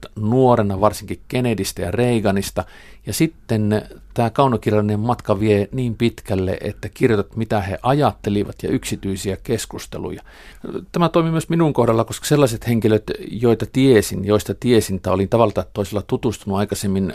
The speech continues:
oli kaikista herkullisimmat, ja sitten oli esimerkiksi tuo Bill Bullitt,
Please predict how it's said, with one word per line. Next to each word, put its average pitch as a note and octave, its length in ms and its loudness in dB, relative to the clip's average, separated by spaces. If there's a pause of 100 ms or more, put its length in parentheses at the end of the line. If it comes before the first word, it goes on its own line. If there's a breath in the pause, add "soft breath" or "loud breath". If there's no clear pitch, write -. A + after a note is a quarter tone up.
(100)
oli A2+ 220 2
kaikista G2+ 400 -4
herkullisimmat, F#2+ 840 0
ja G#2+ 60 -6
sitten G#2+ 240 -4
oli G2+ 60 0
esimerkiksi G2 360 -4
tuo G#2 140 4
Bill A2+ 260 4
Bullitt, A2 420 4